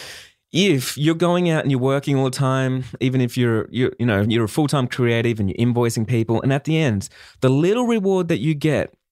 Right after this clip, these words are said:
is something monetary, maybe it's some money, and then with that, you put on a label and say, "Money's not bringing me happiness."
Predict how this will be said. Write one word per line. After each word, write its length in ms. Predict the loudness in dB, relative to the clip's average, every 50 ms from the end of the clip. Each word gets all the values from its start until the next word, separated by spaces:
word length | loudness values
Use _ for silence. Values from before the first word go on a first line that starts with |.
| _ _ _ _
is 500 | 0 2 2 4 2 0 -2 -6 -10 -10 -12 _ _ _ _ _ _ _ _ _ _ -6
something 560 | -2 0 2 2 2 0 0 0 0 2 2
monetary, 520 | 2 2 2 2 0 0 0 2 2 2 2
maybe 200 | 2 0 0 -2
it's 100 | -2 0
some 200 | 0 2 2 2
money, 380 | 2 2 2 2 0 0 -2 -6 -12 -20 -20 -20 -4 _
and 160 | 2 2 4
then 200 | 4 2 2 2
with 180 | 0 0 -2 0
that, 280 | -2 0 0 -2 -6 -10 _ _
you 300 | -4 0 2 2 2 2
put 160 | 2 0 2
on 240 | 2 2 2 0 0 -2
a 60 | -2
label 320 | 0 2 2 2 2 0 -2
and 60 | 0
say, 100 | 0 0
"Money's 400 | 0 2 2 2 2 0 0 0
not 120 | -2 0
bringing 200 | 0 0 0 0
me 80 | 0 0
happiness." 640 | 0 -2 -2 -2 -4 -6 -6 -8 -10 -10 -12 -14